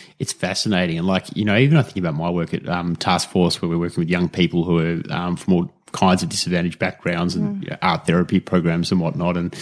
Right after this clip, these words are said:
Speaker 1: um, it's all about graffiti and street art. It's all
Speaker 2: Yeah.
Speaker 1: about wanting to do cool graphs and, you know, like, to do pretty amazing images, but the style is so kind of, um, urban and interesting.
Speaker 2: Mm.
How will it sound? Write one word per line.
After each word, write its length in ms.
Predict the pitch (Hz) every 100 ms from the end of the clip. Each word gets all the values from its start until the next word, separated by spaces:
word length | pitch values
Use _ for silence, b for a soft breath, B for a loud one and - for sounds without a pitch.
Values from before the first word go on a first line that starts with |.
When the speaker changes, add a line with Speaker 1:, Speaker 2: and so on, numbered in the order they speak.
| B B B
Speaker 1:
um, 220 | 87 90 -
it's 140 | -
all 100 | 143
about 240 | 226 - -
graffiti 460 | 87 - 95 87
and 100 | 85
street 260 | - 95 147
art. 280 | 85 - - - -
It's 120 | -
all 140 | 123 107
Speaker 2:
Yeah. 60 | 95
Speaker 1:
about 100 | 87
wanting 200 | 95 92
to 60 |
do 240 | 92 90 90 -
cool 360 | - 110 98 92 -
graphs 420 | 90 92 - -
and, 160 | 87 87
you 60 |
know, 220 | 90 87
like, 200 | 90 90
to 80 | -
do 280 | 104 92 90 - - -
pretty 180 | 117 95
amazing 420 | 92 92 92 90
images, 480 | 90 92 - 92 87
but 140 | 98
the 60 | 95
style 460 | - 107 98 101 87
is 140 | 80
so 440 | - 92 87 85 85 B B B
kind 240 | - 90 85
of, 180 | 80
um, 440 | 85 82 82 78 82 B B B B 90
urban 320 | 95 104 90
and 260 | 85 80
interesting. 480 | - - 135 - - -
Speaker 2:
Mm. 360 | 190 180 160